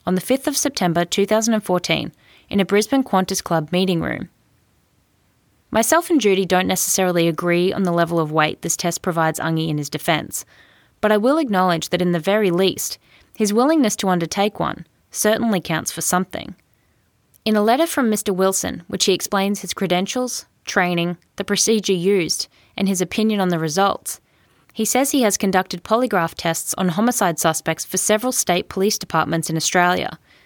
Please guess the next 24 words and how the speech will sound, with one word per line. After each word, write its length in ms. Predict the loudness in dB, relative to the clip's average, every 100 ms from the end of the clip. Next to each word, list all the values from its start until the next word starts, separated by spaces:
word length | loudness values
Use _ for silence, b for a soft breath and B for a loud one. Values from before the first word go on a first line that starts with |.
| b b
and 120 | 0
has 120 | 0
also 300 | 2 2 2
conducted 440 | 0 2 0 -2 -6
polygraph 440 | 0 2 2 0
tests 420 | 0 -2 -2 -6 -10 -8
for 100 | -2
Sixty 380 | -2 -2 0
Minutes, 400 | 2 0 -2 -8 -16 b b
A 60 | -8
Current 300 | -2 0 0
Affair, 400 | 0 0 0 -4 b b b
Today 280 | -4 2 2
Tonight, 420 | 2 0 2 0 -4 _ _
and 140 | -6
Foxtel. 540 | -2 -2 -2 -4 -6 -6 _ _ _ _ _ _ _ _ _ _ _ _
The 100 | 0
letter 300 | 4 4 2
states 460 | 0 0 0 -2 -8
two 260 | -2 0
relevant 380 | 2 2 2 -2
questions 500 | -2 0 0 -4 -2
were 80 | -2
employed. 500 | -2 -2 -4 -4